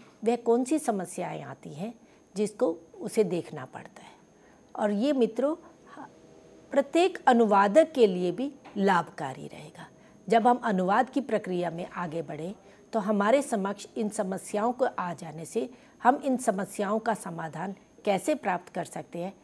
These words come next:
ये भी आज हम देखेंगे। तो साहित्य में कहानी, उपन्यास, नाटक का अनुवाद अपने आप में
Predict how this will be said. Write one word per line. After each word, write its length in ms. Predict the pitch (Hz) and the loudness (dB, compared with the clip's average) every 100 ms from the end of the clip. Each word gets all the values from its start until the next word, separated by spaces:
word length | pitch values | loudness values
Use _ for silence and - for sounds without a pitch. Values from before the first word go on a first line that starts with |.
| _ 196 | _ -2
ये 120 | 196 | -2
भी 160 | 170 | -2
आज 260 | 180 165 - | -4 -6 -8
हम 140 | 180 233 - _ | -10 -12 -18 _
देखेंगे। 520 | 180 175 - - - - - - _ _ _ _ _ | 0 0 -2 -18 -18 -20 -20 -20 _ _ _ _ _
तो 100 | 294 | -4
साहित्य 600 | 294 277 247 269 - 349 | 0 0 2 -4 0 0
में 300 | 339 311 349 - _ _ _ _ - - - - | 2 0 -2 -8 _ _ _ _ -20 -20 -8 -2
कहानी, 560 | 190 190 208 240 330 - - _ _ - - - | 0 2 4 4 0 -4 -16 _ _ -20 -20 -4
उपन्यास, 840 | 220 214 220 202 202 214 294 - - - - _ _ - | -2 4 4 4 2 0 -4 -10 -20 -20 -20 _ _ -6
नाटक 520 | 190 196 208 247 233 | -2 0 2 2 2
का 100 | 208 | 2
अनुवाद 460 | 185 156 151 143 151 - _ - - _ _ _ _ - | -2 -4 -10 -14 -18 -20 _ -20 -20 _ _ _ _ -4
अपने 380 | 214 240 233 220 | 0 2 4 4
आप 280 | 196 196 | 4 0
में 180 | 226 240 | -2 -4